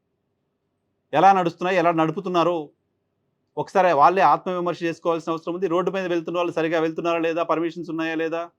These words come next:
తాగి వెళ్తున్నారా లేదా, డ్రంక్ అండ్ డ్రైవ్ టెస్ట్ పెట్టి చెక్ చేస్తున్నాం. కానీ ప్రభుత్వాలు ఎలా నడుపుతున్నారో ఎవరూ చెక్ చేయలేకపోతున్నాం. ఐదేళ్ళు మీకు ఇచ్చి వదిలేసి కూర్చుంటున్నాం.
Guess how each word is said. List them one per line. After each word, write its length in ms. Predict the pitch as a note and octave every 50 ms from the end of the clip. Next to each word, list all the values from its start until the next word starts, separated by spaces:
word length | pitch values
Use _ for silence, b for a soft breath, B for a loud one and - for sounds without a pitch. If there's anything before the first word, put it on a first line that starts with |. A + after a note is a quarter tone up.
| _ _ _ _ _ _ _ _ _ _ -
తాగి 220 | C#3+ D#3+ F3 E3+
వెళ్తున్నారా 380 | F3+ E3+ D#3+ E3 D#3+ E3+ E3 E3+
లేదా, 220 | E3+ E3 D#3+ E3+ E3+
డ్రంక్ 260 | D#3+ D3 D#3 D#3 D#3
అండ్ 100 | F3 E3 E3
డ్రైవ్ 140 | F3 E3+ D3+
టెస్ట్ 220 | D#3 D3+ - - E3+
పెట్టి 160 | E3 E3 D#3 -
చెక్ 180 | F3 D3+ C#3+ -
చేస్తున్నాం. 320 | D#3 D3+ - B2+ A#2 G2 -
కానీ 140 | C#3 D3+ C#3+
ప్రభుత్వాలు 440 | C#3 C#3+ D3+ F3+ F3 F#3+ F#3+ F3+ E3+
ఎలా 140 | E3 E3
నడుపుతున్నారో 480 | E3 E3+ E3 D#3+ D#3+ E3+ D#3+ D#3+ D#3+ E3+
ఎవరూ 160 | D3+ D3 D#3 D#3+
చెక్ 220 | D#3 D#3+ D3 -
చేయలేకపోతున్నాం. 440 | - E3+ D#3+ D#3+ C#3 C#3+ C3+ C#3 B2+ A#2+
ఐదేళ్ళు 260 | C3 C3+ D#3 D#3+ D#3+ D3+
మీకు 140 | C3+ C3+
ఇచ్చి 140 | C#3+ C3 - D#3
వదిలేసి 260 | C3+ C#3 D#3 C#3+ -
కూర్చుంటున్నాం. 480 | - C#3 B2 D3+ B2+ A2 G2 E2+ -